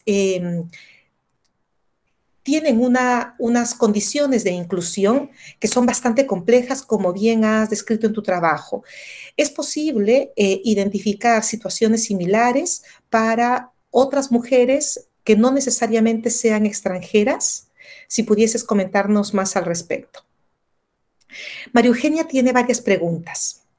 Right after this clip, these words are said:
Las voy a ir planteando. Eh, ¿qué alternativas existen a la necesidad de reivindicación manifiesta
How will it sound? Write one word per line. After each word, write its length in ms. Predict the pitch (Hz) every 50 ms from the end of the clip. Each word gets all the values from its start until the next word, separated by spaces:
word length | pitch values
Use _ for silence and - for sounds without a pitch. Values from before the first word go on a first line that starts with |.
| _ -
Las 200 | 202 190 190 196
voy 240 | 202 208 214 208
a 180 | 220 220 220 220 -
ir 160 | 226 202 208
planteando. 640 | - 190 185 180 175 170 - - - 202 196 - - _ _ - _ - - - - - - - - _ _
Eh, 280 | 233 214 214 214 220 - -
¿qué 100 | - 381
alternativas 760 | 415 381 392 339 277 262 233 220 226 240 247 269 277 269 -
existen 640 | 220 233 - - - 269 269 269 - - 311 311 349 381 - _
a 80 | 226
la 100 | 208 202
necesidad 640 | 196 196 185 - - 202 - - 208 202 226 240 247
de 140 | 226 254 240
reivindicación 1000 | 226 214 196 180 185 185 185 175 175 - - 165 - - - 226 240 262 294 302
manifiesta 800 | 254 202 185 180 - - 226 240 240 240 - - - 254 240 247